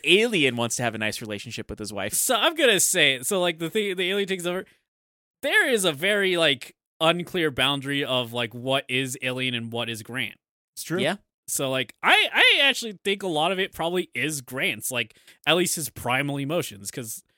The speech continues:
Speaker 2: the big thing that they always say is, like, it's in the alien's nature and this and that. So, like, I, I think a lot of the not, like, primal <laughs> instincts are probably Grant.
Speaker 1: Yeah.
Speaker 3: Yeah.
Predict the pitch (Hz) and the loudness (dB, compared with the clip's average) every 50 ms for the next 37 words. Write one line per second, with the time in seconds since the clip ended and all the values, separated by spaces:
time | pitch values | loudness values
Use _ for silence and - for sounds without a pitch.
0 | _ _ _ _ - 160 165 262 302 277 254 - 226 196 190 180 170 160 156 147 | _ _ _ _ -2 0 2 4 2 2 2 0 2 2 2 2 2 0 0 0
1 | 156 151 147 143 143 143 - - 127 120 123 117 123 123 117 123 135 - - 156 | 0 2 2 2 2 0 0 0 0 0 0 0 -2 -2 -2 -2 -2 -2 0 0
2 | 156 156 156 151 143 143 139 139 135 135 127 120 131 117 113 131 123 110 - - | 0 2 0 0 0 0 0 0 -2 -4 -4 -6 -8 -8 -6 -6 -6 -6 -6 -10
3 | 95 - - - _ _ _ _ 117 117 113 117 123 120 - - 120 107 104 - | -14 -14 -18 -20 _ _ _ _ -12 -12 -10 -6 -4 -4 -4 -4 -4 -8 -8 -8
4 | - - 143 123 123 123 120 - - _ _ _ _ _ _ _ _ _ _ _ | -6 -6 -4 -2 -2 -2 -2 -4 -10 _ _ _ _ _ _ _ _ _ _ _
5 | _ _ _ _ _ - 170 269 359 415 370 - - 202 285 - - 427 415 392 | _ _ _ _ _ 4 4 6 6 4 2 0 2 2 2 4 4 2 0 2
6 | 466 480 453 339 175 185 208 247 254 220 185 170 190 202 196 165 170 160 147 131 | 2 0 0 2 4 4 4 4 2 -2 -2 -2 0 0 0 0 -2 0 2 4
7 | 135 151 165 - 151 156 147 135 - - - - 117 117 127 131 135 131 - 135 | 6 4 4 2 2 0 0 -2 -4 -8 -10 -6 -2 -2 0 0 -2 -2 -4 -4
8 | 175 160 - - - 208 202 214 - - - 180 170 240 - - - 262 277 285 | -2 -2 0 0 0 -2 -2 -4 -6 -2 0 0 0 0 0 0 -2 -2 -2 -4
9 | 247 190 - - 165 269 170 107 - _ _ - 131 147 196 - 427 | -6 -4 -4 -2 0 0 0 -2 -4 _ _ -6 -2 -2 0 -2 -2